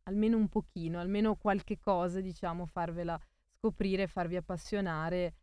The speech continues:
al, al cinema, magari ancora di più se siete già appassionati.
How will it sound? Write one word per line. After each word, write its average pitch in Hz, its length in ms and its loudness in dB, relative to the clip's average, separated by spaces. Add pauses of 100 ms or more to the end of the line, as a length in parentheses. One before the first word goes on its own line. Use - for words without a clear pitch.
(200)
al, 160 240 -2
al 160 480 -2
cinema, 170 480 -6
magari 190 400 2
ancora 185 380 -2
di 165 160 -6
più 180 260 -8 (300)
se 170 80 -8
siete 160 320 -8
già 160 120 -2
appassionati. 160 600 -6